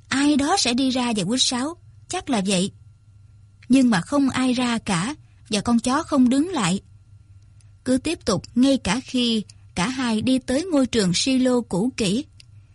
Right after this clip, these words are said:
Thậm chí nó còn băng qua cầu, đuôi dựng đứng như cột cờ. Nó liếm tai tớ liên tục để chắc ăn là tớ ở đó,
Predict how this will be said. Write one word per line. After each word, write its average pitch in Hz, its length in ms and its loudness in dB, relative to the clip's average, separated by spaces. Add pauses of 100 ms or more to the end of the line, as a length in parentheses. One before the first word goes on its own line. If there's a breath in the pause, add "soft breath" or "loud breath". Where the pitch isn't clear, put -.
(200 soft breath)
Thậm 214 240 2
chí 285 160 0
nó 392 100 -2
còn 233 220 0
băng 269 240 4
qua 294 160 0
cầu, 226 340 0 (440 soft breath)
đuôi 269 240 2
dựng 214 240 2
đứng 294 220 0
như 294 80 -2
cột 208 220 -2 (100)
cờ. 202 280 0 (680 soft breath)
Nó 247 120 0
liếm 262 200 2 (120)
tai 220 160 -2
tớ 247 240 -4
liên 277 280 2
tục 196 340 -4
để 190 160 -2
chắc - 340 -8
ăn 226 200 4
là 202 100 -2
tớ 247 160 -4
ở 208 140 -2
đó, 233 340 -2